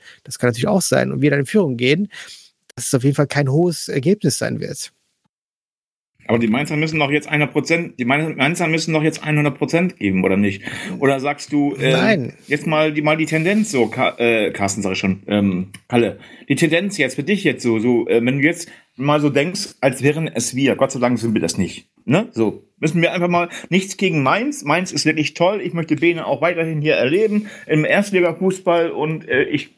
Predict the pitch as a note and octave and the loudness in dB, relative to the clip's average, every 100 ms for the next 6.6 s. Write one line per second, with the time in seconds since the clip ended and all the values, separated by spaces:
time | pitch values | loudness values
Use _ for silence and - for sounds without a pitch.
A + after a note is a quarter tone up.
0 | - A#2 F3+ E3+ D3+ C#3+ C#3+ D#3+ C#3+ - | -4 0 2 2 0 2 0 0 -2 -2
1 | B2+ B2 A#2+ D#3+ F#3+ - A#2 A2 B2+ D#3+ | -2 -2 0 0 0 -2 0 2 0 -2
2 | - - - _ _ - B2 B2+ A#2 G2 | -8 -20 -20 _ _ -2 0 0 0 0
3 | A#2+ F3+ - F#3 F#3 - A#2 B2+ B2 G#2+ | 2 0 0 0 0 -2 -2 0 0 2
4 | G#2+ G#2+ G#2 F2+ - D3 F3+ F#3+ - - | 2 2 0 -2 0 0 0 -4 -10 -16
5 | - G#2+ A2+ A#2+ A#2+ G#2+ B2 G3+ G3 F3+ | -4 0 2 2 2 0 0 0 0 0
6 | D#3+ D3+ - D3 C#3 | -2 -2 -2 -2 -2